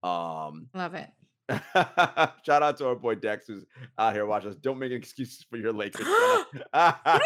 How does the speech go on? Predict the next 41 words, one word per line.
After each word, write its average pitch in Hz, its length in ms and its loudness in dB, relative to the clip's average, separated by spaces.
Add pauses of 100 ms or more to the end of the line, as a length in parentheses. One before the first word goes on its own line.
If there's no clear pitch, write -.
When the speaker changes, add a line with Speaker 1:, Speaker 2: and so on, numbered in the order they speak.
Speaker 2:
Dexter! 240 960 4 (560)
I 294 180 -10
know, 262 600 -6
I 233 180 -16
know. - 600 -18
It's 214 160 -12
Speaker 1:
Listen, 107 360 -2
Speaker 2:
bad. - 80 -10
Speaker 1:
listen, 110 280 -2
Dex, 110 260 -2
we, 107 180 -4
we 120 80 -2
had 127 80 2
to 123 60 0
check - 280 -4
her 98 120 -4
on 90 180 -6
that, 82 200 -10
right? 104 260 -6
Like, 107 160 -8
she, 131 180 -14
we 123 140 -8
ain't, 127 140 -8
we 139 140 -10
ain't 139 120 -8
out 131 140 -6
here 120 140 -4
making 113 280 -10
no 107 120 -8
excuses 87 480 -14
for 92 100 -10
the, 85 220 -8
for 95 80 -8
the, 85 60 -12
for 90 80 -16
those 82 160 -12
Lakers. 82 280 -16 (360)
But 208 120 -2
no, 254 140 -2
like, 214 200 -2
look, 254 200 0